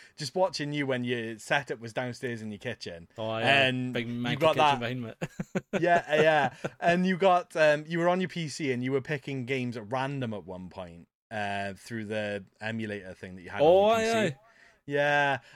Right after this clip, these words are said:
Speaker 1: I was watching that not so long ago.
Speaker 2: Oh, fuck, I forgot
Speaker 1: Um,
Speaker 2: that.
Speaker 1: yeah, that's what I mean. I, I, I love watching stuff like that.
Speaker 2: Aye.
Speaker 1: Um, but I, I just, yeah, I, I do go back.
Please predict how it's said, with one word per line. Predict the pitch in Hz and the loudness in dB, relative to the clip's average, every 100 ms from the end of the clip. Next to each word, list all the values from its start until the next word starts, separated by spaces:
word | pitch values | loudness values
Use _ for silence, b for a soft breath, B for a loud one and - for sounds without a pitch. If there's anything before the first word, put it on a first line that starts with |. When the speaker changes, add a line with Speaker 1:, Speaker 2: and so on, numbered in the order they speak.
| - | -4
Speaker 1:
I | |
was | 160 | 2
watching | 196 180 170 | 2 2 2
that | 170 175 123 | 2 0 -6
not | 131 151 120 - | -14 -4 -4 -4
so | 120 | -6
long | 104 98 | -6 -8
ago. | 87 95 | -10 -8
Speaker 2:
Oh, | 370 | -6
fuck, | - 381 | -2 0
I | 381 349 | 0 2
forgot | 370 202 | 0 0
Speaker 1:
Um, | |
Speaker 2:
that. | 107 - - _ _ _ _ | -2 -6 -10 _ _ _ _
Speaker 1:
yeah, | 165 247 302 311 302 220 | -6 -4 -2 -2 -2 -2
that's | 202 | -2
what | 226 | 0
I | |
mean. | 220 208 | 0 2
I, | 165 175 170 | 4 4 2
I, | 165 B B B - | -2 B B B 2
I | |
love | 185 240 233 | 4 4 4
watching | 208 - 151 | -2 -2 -8
stuff | 135 131 - | -6 -6 -4
like | 113 110 | -6 -4
that. | 147 90 - _ 120 | -2 -4 -8 _ -8
Speaker 2:
Aye. | 113 107 107 | -4 -4 -4
Speaker 1:
Um, | 107 104 95 _ _ _ _ _ - | -6 -10 -14 _ _ _ _ _ 0
but | 135 127 127 | 0 0 -2
I, | 131 117 - 92 | -2 -4 -12 -14
I | 107 | -14
just, | 95 92 113 | -14 -14 -8
yeah, | 92 | -8
I, | 90 107 123 | -8 -12 -8
I | 123 | -8
do | 120 | -8
go | 104 92 | -12 -14
back. | 90 90 - | -12 -14 -16